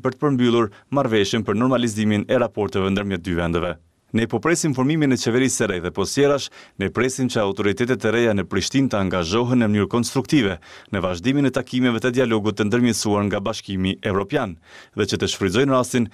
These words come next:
që kanë para vetes për të arritur një marrëveshje gjithëpërfshirëse", tha për Radion Evropa e Lirë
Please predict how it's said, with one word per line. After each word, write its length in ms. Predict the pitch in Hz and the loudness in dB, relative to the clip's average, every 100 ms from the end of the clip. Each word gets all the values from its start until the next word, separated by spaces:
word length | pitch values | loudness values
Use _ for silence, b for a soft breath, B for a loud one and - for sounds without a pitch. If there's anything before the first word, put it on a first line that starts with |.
| B | B
që 160 | B - | B -6
kanë 180 | 135 135 | -4 -2
para 180 | 135 117 | 0 2
vetes 320 | 110 104 - | 0 0 -2
për 120 | 135 | -2
të 100 | 127 | 0
arritur 240 | 113 107 110 | 0 0 0
një 120 | 113 | 2
marrëveshje 460 | 131 110 104 95 98 | 2 2 2 0 -2
gjithëpërfshirëse", 640 | 92 - 95 - 117 - 87 B B B - | -2 -2 -2 0 0 0 -4 B B B -6
tha 100 | 139 | -4
për 120 | 110 110 | -2 -2
Radion 220 | 101 95 | -2 -2
Evropa 340 | 87 110 139 | 0 0 2
e 40 | 135 | 0
Lirë 220 | 135 120 | 0 -2